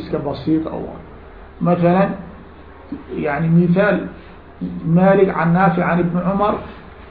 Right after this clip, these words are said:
حديث. Aan nidhi. Malik isla hada الحديث عن سالم عن ابن عمر uu ka warinaya.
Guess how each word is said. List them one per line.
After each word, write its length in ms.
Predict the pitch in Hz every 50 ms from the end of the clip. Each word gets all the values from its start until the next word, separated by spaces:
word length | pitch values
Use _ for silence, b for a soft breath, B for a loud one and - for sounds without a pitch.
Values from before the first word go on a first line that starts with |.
| - -
حديث. 480 | - - 147 151 147 165 175 170 175 - - - - - - - - - - - - - - - - - - - - - - - - - - - - - - - - - - - - - - - - - - - - - - - - - - - - - - - - - - - - -
Aan 140 | 165 160 147 143
nidhi. 200 | 135 127 120 - - - - - - - - - - - - - - - - - - - - - -
Malik 500 | 165 160 170 202 226 254 262 262 254 233 180 - - - 180
isla 200 | 170 - 185 175
hada 200 | 170 208 247 247
الحديث 520 | 247 - - 185 190 170 170 180 190 - - - - - - - - - -
عن 80 | 180
سالم 440 | 170 - 175 180 202 220 233 247 -
عن 120 | 160 160 175
ابن 220 | 170 165 165 165
عمر 200 | 180 180 175 170 160
uu 80 | 143 -
ka 80 | 143
warinaya. 440 | 143 147 147 147 147 143 135 127 123